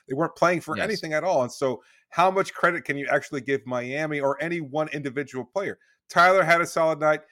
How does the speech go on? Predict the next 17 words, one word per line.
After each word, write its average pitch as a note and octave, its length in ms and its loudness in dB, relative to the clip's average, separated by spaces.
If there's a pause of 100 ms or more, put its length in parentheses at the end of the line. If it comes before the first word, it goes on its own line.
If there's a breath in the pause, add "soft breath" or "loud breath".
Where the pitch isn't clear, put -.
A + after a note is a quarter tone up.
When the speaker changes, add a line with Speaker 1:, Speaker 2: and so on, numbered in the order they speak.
(200 soft breath)
Speaker 1:
Kevin F#3 380 2
Love D3 280 4
with A#2 120 -2
his A2+ 120 -8
four D3 360 -4
drawn C3+ 340 -2
charges D#3 580 0
had A2+ 80 -2
a C3+ 80 -2
Speaker 2:
Unbel-, C3 60 -4
and C3+ 80 -2
Speaker 1:
great C#3+ 100 2
Speaker 2:
just, D#3+ 120 -4
Speaker 1:
night. C#3+ 280 0
Speaker 2:
and, D#3 200 0
and - 80 -14 (460)
laughing C3 680 -2